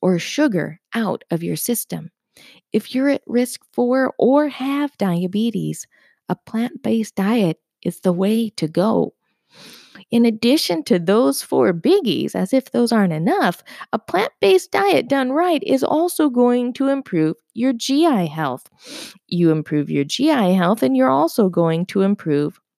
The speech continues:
your mood, your liver, protect your cells, positively affect your hormones, improve your immune system, better your skin,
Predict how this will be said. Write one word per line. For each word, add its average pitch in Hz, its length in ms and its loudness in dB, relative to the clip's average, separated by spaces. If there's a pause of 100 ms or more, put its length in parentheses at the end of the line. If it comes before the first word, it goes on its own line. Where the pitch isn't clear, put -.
your 208 160 2
mood, 226 580 0 (920)
your 165 140 4
liver, 160 440 0 (880)
protect 175 460 -4
your 156 100 -4
cells, 220 600 -2 (320)
positively 160 680 -2
affect 143 400 -10
your 143 100 -8
hormones, 208 680 -2 (240)
improve 165 460 -2
your 147 180 -4
immune 175 420 0
system, 170 520 -10 (440)
better 233 280 2
your 165 280 -2
skin, 294 720 -2